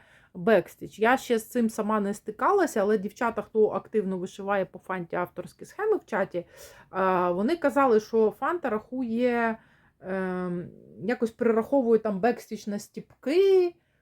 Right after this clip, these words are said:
щось таке. Ну, коротше, там якісь є нюанси. Я туди ще не, не, не влазила в це. От. Але оця функція з додаванням фоточок мені так сподобалася. Слухайте, це як гра. От. Тому ці машинки ми будемо вишивати по Фанті. Ну, я буду вишивати, а ви можете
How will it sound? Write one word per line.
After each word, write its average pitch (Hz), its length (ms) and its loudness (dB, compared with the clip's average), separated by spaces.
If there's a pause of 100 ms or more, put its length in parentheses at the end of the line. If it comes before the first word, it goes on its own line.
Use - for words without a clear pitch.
(200)
щось - 300 -10
таке. - 300 -8
Ну, 247 120 -2
коротше, 226 420 2
там 214 200 0
якісь 220 300 -4
є 214 120 4
нюанси. 190 540 0
Я 240 140 4
туди 240 240 -2
ще - 200 -2
не, 208 140 -2
не, 208 160 -4
не 208 120 0
влазила 180 520 -2
в - 120 -14
це. - 260 -10 (400)
От. 175 280 2
Але 240 260 8
оця 285 300 2
функція 277 580 2
з 190 80 -2
додаванням 240 600 4
фоточок 302 540 0
мені 220 200 0
так 220 220 -6
сподобалася. 202 800 -2
Слухайте, 208 400 -8
це 285 180 -2
як 180 160 0
гра. 156 260 -4 (600)
От. 170 260 0
Тому 240 380 4 (140)
ці 269 120 -2
машинки 262 480 0
ми 208 120 0
будемо 202 360 2
вишивати 202 480 -2
по 190 140 -12
Фанті. 339 300 0
Ну, 208 100 2
я 208 140 4
буду 180 220 -4
вишивати, 214 440 0
а - 20 0
ви 208 120 4
можете 190 440 0